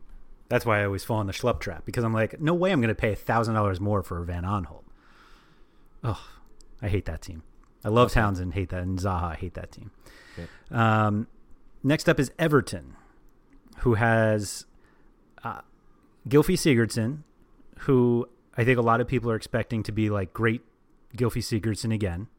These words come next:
Speaker 1: I'm one of 'em. And they have a lot of guys who kind of are the same fantasy player, just in different levels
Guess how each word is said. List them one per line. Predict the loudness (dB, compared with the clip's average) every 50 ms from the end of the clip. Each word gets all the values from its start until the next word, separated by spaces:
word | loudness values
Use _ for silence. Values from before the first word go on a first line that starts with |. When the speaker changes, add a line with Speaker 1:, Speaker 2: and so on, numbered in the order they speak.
| _ _ _ _ _ _ _ _ _ _ _ _
Speaker 1:
I'm | -4 -2 0 0
one | 0 -2
of | -4 -8
'em. | -12 -14 -16 -20 _ _ _ -20 _ _ _ _ _ -20 -20 _ _ _ _ -4
And | -2 0
they | 2
have | 2 2
a | 2
lot | 2 4 2 4 2
of | 0 0
guys | 0 0 2 0 0 -2 -6 -8 -10 -14 -16 -18 -20 _ _ _ _ _
who | -6 -6 -4
kind | -2 -2 -2 -2
of | 0 -2
are | -2 -4
the | -4 -8
same | -8 -8 -6 -4 -2 -2 -2 -4 -4
fantasy | -4 -4 -4 -4 -4 -6 -6 -8 -10
player, | -8 -8 -8 -6 -6 -8 -8 -10 -12 -16 _ _ -20 _ _
just | -6 -6 -4 -4 -4
in | -6 -4
different | -4 -4 -4 -4 -4 -6 -6 -6
levels | -6 -4 -4 -4 -4 -6 -8 -8 -10 -12 -14